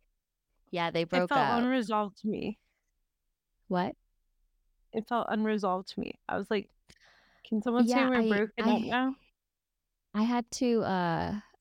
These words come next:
Speaker 1: I had to rewatch it to, like, actually understand what was happening because, like, I was, uh, doing something else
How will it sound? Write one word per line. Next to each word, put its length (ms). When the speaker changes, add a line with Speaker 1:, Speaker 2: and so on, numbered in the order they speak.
Speaker 1:
I 40
had 180
to 60
rewatch 600
it 320
to, 120
like, 300
actually 440
understand 800
what 140
was 120
happening 480
because, 360
like, 340
I 120
was, 260
uh, 440
doing 240
something 260
else 180